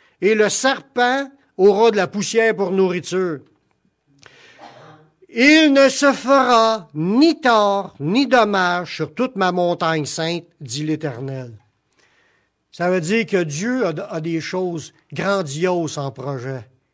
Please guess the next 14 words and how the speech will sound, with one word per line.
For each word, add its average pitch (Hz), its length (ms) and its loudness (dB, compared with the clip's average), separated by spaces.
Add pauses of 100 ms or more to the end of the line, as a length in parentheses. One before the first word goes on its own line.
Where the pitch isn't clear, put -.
(140)
des 156 180 -6
bénédictions 202 840 -4
sans 185 360 -6
nombre. 165 420 -8 (400)
Hey, 160 200 0
elle 156 140 0
est 156 100 -2
exaucée 185 560 0
avant 160 320 -2
même 180 200 -6
qu'on 151 200 -6
prononce 156 480 -8
notre 151 200 -10
prière. 143 460 -10